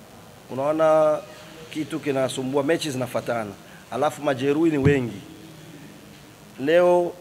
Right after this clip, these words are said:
unategemea kwamba fulani atakusaidia, huyu anaumia. Bado una maj-, una, una majeruhi mengine, mwingine anaumia.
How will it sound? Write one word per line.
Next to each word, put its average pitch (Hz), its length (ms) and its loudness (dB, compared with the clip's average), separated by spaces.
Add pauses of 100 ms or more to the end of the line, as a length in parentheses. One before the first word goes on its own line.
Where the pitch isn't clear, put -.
(120)
unategemea 147 580 0
kwamba 151 280 2
fulani 139 320 0
atakusaidia, 127 760 -4 (420)
huyu 135 200 -2
anaumia. 127 500 -4 (680)
Bado 165 240 6
una 180 80 8
maj-, 147 340 0
una, 151 260 6
una 147 240 2
majeruhi 147 640 2
mengine, 156 440 0
mwingine 151 360 2
anaumia. 156 540 2